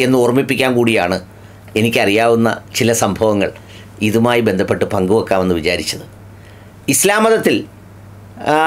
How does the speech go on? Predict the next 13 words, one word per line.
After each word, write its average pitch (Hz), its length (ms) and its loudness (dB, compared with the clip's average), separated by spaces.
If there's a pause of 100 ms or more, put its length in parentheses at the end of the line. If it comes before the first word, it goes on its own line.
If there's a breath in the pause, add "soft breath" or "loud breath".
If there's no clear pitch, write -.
(260)
ഒന്നിലധികം 190 500 2
വിവാഹം 165 400 2
കഴിക്കാനുള്ള 143 500 2
അനുവാദമുണ്ട്. 123 600 0 (560)
പക്ഷേ 165 220 0
അങ്ങനെ 170 320 2
അനുവാദം 180 380 2
നൽകുന്നത് 180 480 2
തന്നെ 135 260 0 (640 loud breath)
വളരെ 156 240 2 (100)
കൃത്യമായ 156 640 0 (600)
കാരണങ്ങൾ 165 640 2
പറഞ്ഞ് 107 300 0